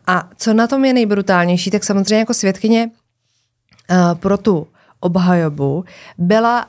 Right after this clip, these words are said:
Lesliina sestra Joan a ta vypověděla, že to byla fakt pravda, že ta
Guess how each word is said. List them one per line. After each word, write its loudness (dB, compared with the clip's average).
Lesliina 0
sestra -2
Joan 0
a -2
ta 0
vypověděla, 0
že -4
to -4
byla 0
fakt -6
pravda, -2
že -10
ta 0